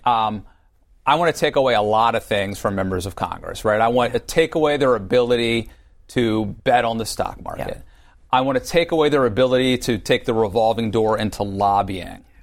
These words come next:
Speaker 1: I, I, I want a ten-year moratorium on that. Like, I want to take away their ability to get rich on book deals. So there's a whole bunch of things that I want to take away. In return, I want to pay them more money,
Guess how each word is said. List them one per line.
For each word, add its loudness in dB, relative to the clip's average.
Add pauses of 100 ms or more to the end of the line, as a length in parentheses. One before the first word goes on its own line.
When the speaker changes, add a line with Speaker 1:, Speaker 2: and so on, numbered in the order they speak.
(120)
Speaker 1:
I, -2
I, 0
I 0
want -2
a -8
ten-year 0
moratorium -2
on -14
that. -8
Like, -4 (200)
I 2
want 2
to -6
take 2
away 4
their 4
ability 2
to -2
get 0
rich 0 (460)
on 2
book 0
deals. -10
So 2
there's 2
a 2
whole 0
bunch 0
of 0
things -2
that 2
I 2
want -2
to -6
take -2
away. 2 (380)
In 2
return, 2 (380)
I 4
want 0 (340)
to 2
pay 4
them 2
more 2
money, 2